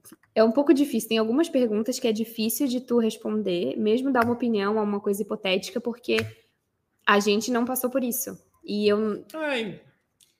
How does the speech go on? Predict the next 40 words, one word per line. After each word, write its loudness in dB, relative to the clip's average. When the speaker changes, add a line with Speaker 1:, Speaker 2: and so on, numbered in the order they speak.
Speaker 2:
a -14
gente -14
não -10
passou -4
por -4
isso -6
cem -4
por -10
cento, -2
mas 0
Speaker 1:
Cem 6
por 2
cento, -2
mas 2
de -4
como 4
não 4
deixar. 4
É 2
porque, -2
o -4
que 4
que 0
é 6
um 4
amigo? 2
Um 0
amigo 0
é -2
uma -2
pessoa -2
que -16
tu -10
gosta 2
e 6
não 4
tem 2
relação 2
com -6
ele. -2